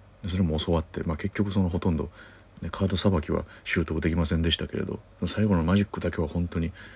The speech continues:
あの、これは決めたいなっていう、これがバシッと決まれば、ま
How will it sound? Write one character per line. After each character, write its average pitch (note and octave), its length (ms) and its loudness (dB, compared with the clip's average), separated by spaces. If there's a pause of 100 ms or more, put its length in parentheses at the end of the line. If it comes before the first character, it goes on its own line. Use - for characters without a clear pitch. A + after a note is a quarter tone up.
(260)
あ D#2 160 -4
の、 D2 320 -8 (1200)
こ - 140 -6
れ F#2+ 60 2
は F2 60 2
決 - 120 -2
め F#2+ 100 6
た - 140 0
い - 60 -2
な - 140 -2
っ - 40 -10
て - 140 -14
い - 20 -10
う、 - 140 -10 (180)
こ - 120 -4
れ A#2 40 4
が G#2+ 100 0
バ D#2 160 0
シ F#2+ 80 0
ッ - 40 2
と - 80 -2
決 - 100 0
ま F2 80 6
れ D#2+ 60 4
ば、 D#2 160 -2 (400)
ま D#2 200 -4